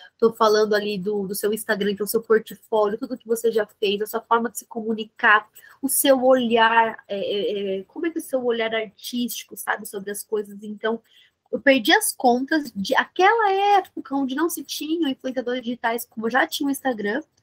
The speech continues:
ou um blog, quando alguém ia me contratar, eu falava, "Olha, eu produzo conteúdo pra rede social, olha que legal." Aí todo mundo fala, "Nossa, como ela é criativa, olha as fotos dela, hum, ela é legal pra foto. Ah, ela escreve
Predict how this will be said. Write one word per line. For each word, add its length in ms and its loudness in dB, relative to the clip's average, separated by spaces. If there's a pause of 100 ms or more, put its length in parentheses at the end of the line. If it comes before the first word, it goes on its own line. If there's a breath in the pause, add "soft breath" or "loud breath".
(280 loud breath)
ou 160 8
um 140 4
blog, 420 6
quando 140 -4
alguém 180 -4
ia 60 2
me 100 -2
contratar, 760 2 (480)
eu 80 -2
falava, 320 4
"Olha, 540 6 (120)
eu 80 -6
produzo 340 -6
conteúdo 400 -6
pra 140 0
rede 200 -4
social, 480 0
olha 140 4
que 80 0
legal." 360 4
Aí 60 -2
todo 180 -14
mundo 120 -12
fala, 140 -6
"Nossa, 300 -6
como 160 -8
ela 60 -6
é 40 -6
criativa, 720 -6
olha 180 2
as 120 -6
fotos 280 -6
dela, 240 -2
hum, 440 -4
ela 120 0
é 20 0
legal 300 0
pra 160 2
foto. 760 0 (640 loud breath)
Ah, 220 4
ela 120 2
escreve 540 0